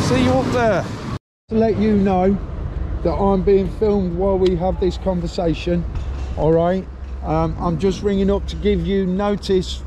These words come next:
Speaker 2: from the auditors. Um, they are sending up a drone on public land and intend to send it over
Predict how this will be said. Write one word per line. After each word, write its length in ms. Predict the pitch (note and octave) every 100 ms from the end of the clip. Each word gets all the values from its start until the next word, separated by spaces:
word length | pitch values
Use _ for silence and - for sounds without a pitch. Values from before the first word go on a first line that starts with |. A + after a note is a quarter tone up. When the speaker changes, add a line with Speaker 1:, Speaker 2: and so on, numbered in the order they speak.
| -
Speaker 2:
from 340 | G3+ F#3 F3+ D#3+
the 320 | F3+ F3 E3+ G3
auditors. 720 | F#3+ F3 D#3+ - E3+ F3+ - - - - - -
Um, 520 | D3+ D3+ D3+ D3+ D#3 D#3+ -
they 180 | F3 F3
are 180 | E3+ E3
sending 400 | G#3+ G3+ G3+ G3+
up 160 | F3+
a 60 | F#3+
drone 440 | D3+ G3 G3 F#3+ F3
on 180 | F3+ E3+
public 440 | G3+ F#3 F#3 E3+
land 440 | E3+ E3 E3 E3+ - - - - -
and 140 | D3+
intend 640 | E3 D3 - G3+ F#3+ E3+
to 160 | - F#3 - -
send 360 | - G3 F3+
it 140 | F#3 -
over 480 | F#3 G3 E3+ D#3 E3